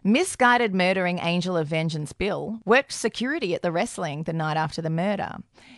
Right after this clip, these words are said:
He was arrested and interviewed on September eighteenth. At his house, the police found a mobile phone and an electronic organiser, which he'd taken from Paul to try to make the murder look like a robbery.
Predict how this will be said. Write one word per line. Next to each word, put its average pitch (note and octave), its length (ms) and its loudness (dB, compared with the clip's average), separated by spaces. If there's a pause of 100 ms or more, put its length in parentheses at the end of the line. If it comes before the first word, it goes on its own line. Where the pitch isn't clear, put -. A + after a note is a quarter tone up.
He C#4 160 0
was D#4+ 120 4
arrested A3+ 400 2
and F#3 120 0
interviewed D#3+ 460 -4
on D3+ 140 -4
September E3 460 -4
eighteenth. D#3 760 -6 (340)
At C#4 160 6
his G4 160 0
house, G3+ 320 2
the F#3 120 -4
police G#3+ 280 -2
found F#3+ 240 0
a F3+ 60 0
mobile F#3+ 420 4
phone D#3 460 -2
and E3 180 -2
an E3 80 0
electronic F#3+ 540 0
organiser, D#3+ 680 -2
which F#3 200 -4
he'd G3 160 -2
taken G#3+ 340 0
from G3 220 -2
Paul D3+ 380 -4
to E3+ 120 -8
try F#3 220 2
to G#3 80 0
make F#3 240 -4
the E3+ 80 -2
murder E3 600 0
look E3 220 -6
like D#3 160 -6
a D#3+ 80 -4
robbery. D#3 640 -4